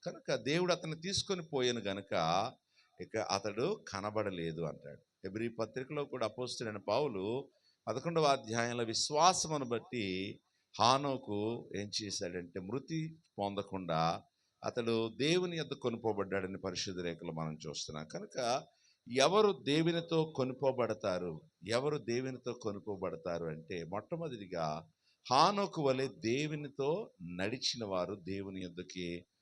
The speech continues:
కొనుపోబడతారు. మనం ఒక సత్యాన్ని నమ్మాలి. చనిపోయి ఆత్మ దేవుని దగ్గరికి వెళ్ళడం కాదు, మనిషి బ్రతికుండగానే తన శరీరముతో ఏం చేయబడతాడంటే దేవుని దగ్గరికి తీసుకొని పోబడతాడు. ఎంతమంది నమ్ముతున్నారు ప్రియులారా? హల్లెలూయా.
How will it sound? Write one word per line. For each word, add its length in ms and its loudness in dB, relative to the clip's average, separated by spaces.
కొనుపోబడతారు. 800 -4
మనం 180 -2
ఒక 80 -4
సత్యాన్ని 560 0
నమ్మాలి. 400 2
చనిపోయి 920 2
ఆత్మ 360 8
దేవుని 340 0
దగ్గరికి 320 -6
వెళ్ళడం 400 2
కాదు, 600 0
మనిషి 460 4
బ్రతికుండగానే 1300 2
తన 180 6
శరీరముతో 800 2
ఏం 140 4
చేయబడతాడంటే 1300 0
దేవుని 400 2
దగ్గరికి 520 -4
తీసుకొని 380 0
పోబడతాడు. 640 -2
ఎంతమంది 400 -4
నమ్ముతున్నారు 560 -2
ప్రియులారా? 600 -2
హల్లెలూయా. 640 2